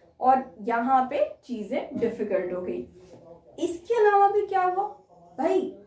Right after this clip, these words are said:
king का जिंदा रहना important होता है किसी भी battle को आगे continue करने के लिए। But Ibrahim Lodi ने शायद bravery कहेंगे या foolishness क्या दिखाई,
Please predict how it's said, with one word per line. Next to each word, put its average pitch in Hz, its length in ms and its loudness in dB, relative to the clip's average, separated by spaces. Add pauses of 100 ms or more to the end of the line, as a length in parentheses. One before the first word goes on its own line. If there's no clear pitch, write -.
(100)
king 339 280 2
का 539 220 -2
जिंदा 269 400 4
रहना 254 460 2
important 233 600 0
होता 240 240 -2
है 294 80 0
किसी 285 320 -6
भी 302 100 -2
battle 254 440 2
को 359 80 -2
आगे 302 300 2
continue 214 560 -2
करने 196 280 -2
के 196 80 -6
लिए। 202 180 -6 (420)
But - 220 -6
Ibrahim 233 600 4
Lodi 381 540 -2 (260)
ने 339 400 -2 (520)
शायद 269 280 4
bravery 294 680 0
कहेंगे 349 440 0
या 285 340 2
foolishness 254 800 -2
क्या 254 180 0
दिखाई, 269 500 0